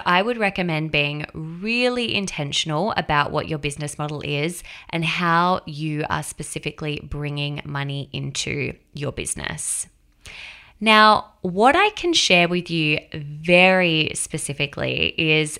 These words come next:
the exact mindset that I believe got me here to this point, to having this six-figure month. So let's chat about that. There are two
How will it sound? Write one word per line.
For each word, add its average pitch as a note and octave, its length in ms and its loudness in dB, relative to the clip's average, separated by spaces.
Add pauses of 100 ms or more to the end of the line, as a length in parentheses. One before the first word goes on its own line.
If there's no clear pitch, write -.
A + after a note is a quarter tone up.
the E3 160 -2
exact E3 520 -2
mindset D#3 920 0
that - 160 0
I D3+ 160 2
believe D#3 460 -2
got - 200 0
me D3 140 -2
here C#3 420 2 (360)
to D3+ 260 2
this D3 180 0
point, C3 460 0 (320)
to F#3+ 120 2
having D3+ 720 4 (180)
this D#3 160 0
six-figure D3 440 -2
month. G#2 360 -6
So - 100 -6
let's G3 340 -4
chat - 460 0
about C#3 460 -2 (160)
that. - 260 2 (920)
There G3+ 300 4
are F3 460 4 (160)
two A#3 720 -4